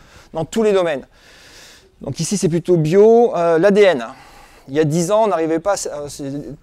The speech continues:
tapez-moi si, ou interrompez-moi si je me trompe. L-, l'A D N, il y a dix ans, on savait pas faire. Enfin, séquencer un génome, c'était compliqué, ça coûtait cher. Maintenant, on arrive à faire le, tous les, les chromosomes en quelques heures, en quelques minutes, pour pas trop cher.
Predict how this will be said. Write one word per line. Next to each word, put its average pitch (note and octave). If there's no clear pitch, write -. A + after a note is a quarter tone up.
tapez-moi F3
si, E3+
ou D3
interrompez-moi F3+
si E3
je D#3
me D#3
trompe. G3+
L-, D#3+
l'A F3+
D F3+
N, G#3+
il -
y -
a F3+
dix D#3+
ans, G#3
on G#3+
savait D#3+
pas F#3
faire. D#3+
Enfin, C#3+
séquencer E3+
un E3
génome, D#3+
c'était -
compliqué, D#3+
ça E3+
coûtait E3
cher. C#3+
Maintenant, F3
on E3
arrive F3
à D#3+
faire F3
le, D#3+
tous G3
les, D#3+
les D3
chromosomes E3
en D#3+
quelques D3+
heures, F3
en E3+
quelques D#3+
minutes, E3
pour D3
pas D#3
trop -
cher. C#3